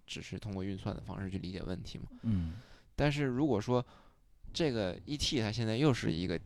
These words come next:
Speaker 1: 小部分人的集体意识，
Speaker 2: 嗯。
Speaker 1: 那你觉得这个小部分的集体意识和一个那种大的纯粹的这种理性的这种运算的这种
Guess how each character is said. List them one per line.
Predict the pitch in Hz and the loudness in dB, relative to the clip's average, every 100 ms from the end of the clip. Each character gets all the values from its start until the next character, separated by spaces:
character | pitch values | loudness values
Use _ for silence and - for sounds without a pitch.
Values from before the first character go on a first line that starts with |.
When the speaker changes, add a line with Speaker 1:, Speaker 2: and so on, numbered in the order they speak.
| - - - | -10 -14 2
Speaker 1:
小 | - 92 | 8 8
部 | 90 | 8
分 | 110 98 | 2 0
人 | 90 | 0
的 | 92 | -4
集 | - 95 | -4 -6
体 | 95 | -4
意 | 98 | -6
识， | 90 - - - - | -6 -8 -10 -16 -4
Speaker 2:
嗯。 | 117 98 90 | 2 4 6
Speaker 1:
那 | |
你 | 135 | 6
觉 | 98 | 8
得 | 104 | 6
这 | 110 160 | 8 6
个 | 117 | 6
小 | - - 92 | 4 6 6
部 | 110 | 6
分 | 120 120 | 4 2
的 | |
集 | 104 98 | 0 0
体 | 92 | 0
意 | 95 | 2
识 | 95 | 2
和 | 95 | 2
一 | 104 | 2
个 | 104 - - - - | -2 -4 -16 -16 -10
那 | 110 | -4
种 | 98 85 | -4 4
大 | 147 131 95 | 4 6 4
的 | |
纯 | - - 98 | 0 -4 0
粹 | 120 107 | 0 2
的 | 90 | -2
这 | 101 | -4
种 | 98 95 | -4 -6
理 | 87 | -6
性 | - 104 | -4 -2
的 | 98 | -2
这 | 53 | -4
种 | 52 50 - - - - - - | -6 -10 -16 -20 -20 -14 -14 -2
运 | 123 107 | 0 0
算 | 117 107 | 0 -2
的 | 92 | -2
这 | 92 | -4
种 | 90 95 | -6 -8